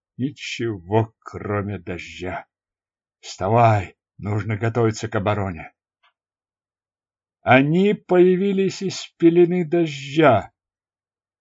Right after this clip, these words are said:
насторожённые, опасные, готовые ко всему, в сером одиноковом камуфляже. Ничего похожего на то, что носят партизаны, с однотипными винтовками,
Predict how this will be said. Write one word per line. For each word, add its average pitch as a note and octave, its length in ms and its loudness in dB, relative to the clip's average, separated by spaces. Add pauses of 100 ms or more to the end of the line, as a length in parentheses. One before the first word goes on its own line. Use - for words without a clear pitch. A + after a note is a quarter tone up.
(240)
насторожённые, D3 1400 2
опасные, G#2+ 1200 -2
готовые C#3+ 480 2
ко D3+ 120 -6
всему, B2 560 -8 (840)
в - 80 -14
сером F3+ 640 6
одиноковом E3 920 0
камуфляже. A2+ 1200 -2 (560)
Ничего D#3 400 0
похожего B2 560 -2
на A#2+ 220 0
то, E3 200 0
что A#2 320 -6
носят A#2+ 440 -4 (140)
партизаны, A#2 960 0 (480)
с - 120 -8
однотипными D3+ 1040 0
винтовками, C3+ 1400 -2